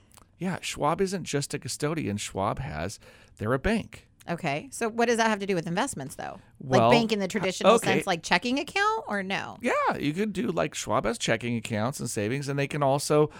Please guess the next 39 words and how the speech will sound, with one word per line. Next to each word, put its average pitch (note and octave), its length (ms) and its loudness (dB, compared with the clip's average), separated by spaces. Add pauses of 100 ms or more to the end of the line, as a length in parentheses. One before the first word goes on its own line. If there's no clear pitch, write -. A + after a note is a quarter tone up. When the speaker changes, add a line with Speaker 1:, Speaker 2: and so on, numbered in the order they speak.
(160)
Speaker 1:
loan B2+ 300 4
money C3 220 2
to B2+ 180 0
other G2 220 0
banks G#2 640 -4 (240)
and B2 120 -4
so G2+ 220 -2
forth. A2+ 400 -6 (420)
So F#3+ 460 0 (1400)
Speaker 2:
So G#3+ 100 8
Speaker 1:
banks A3 140 4
Speaker 2:
why A#3+ 140 6
do C#4+ 100 0
they C#4 100 4
want B3+ 200 0
more A3+ 140 2
of A3 80 2
my G#3 160 2
money? F#3+ 220 -2
Are E3 100 -2
they E3 480 -2
gonna E3+ 160 -6
do D#3+ 140 -6
something D#3+ 280 -6
with D#3+ 140 -6
my D#3 220 -2
money F3+ 240 -4
then? D4+ 260 -2
Like, G#3+ 140 -4
is F3 140 -2
the F3 60 -4
goal D#3+ 200 -4
just D#3 180 -8
to E3+ 80 -4
get D#3 160 -4
more D#3 140 -2
of D3+ 100 -4
my D3+ 140 -2
money? D3+ 260 -4